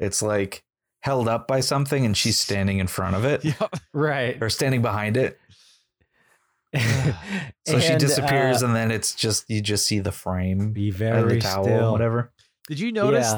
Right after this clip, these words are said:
Speaker 3: Yeah.
Speaker 2: um, there was a shot where she's in these, like, big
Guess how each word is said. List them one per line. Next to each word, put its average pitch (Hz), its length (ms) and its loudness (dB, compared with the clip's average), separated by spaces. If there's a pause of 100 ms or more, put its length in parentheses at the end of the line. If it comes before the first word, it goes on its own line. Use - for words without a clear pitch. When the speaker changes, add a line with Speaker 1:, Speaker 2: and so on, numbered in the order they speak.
Speaker 3:
Yeah. 170 200 0
Speaker 2:
um, 139 180 -6
there 165 100 -4
was 151 160 -2
a 143 40 -4
shot 143 400 -2
where 139 400 0 (440)
she's 175 320 -2
in 156 220 -2
these, 156 200 -2
like, 135 200 0 (100)
big 139 320 -2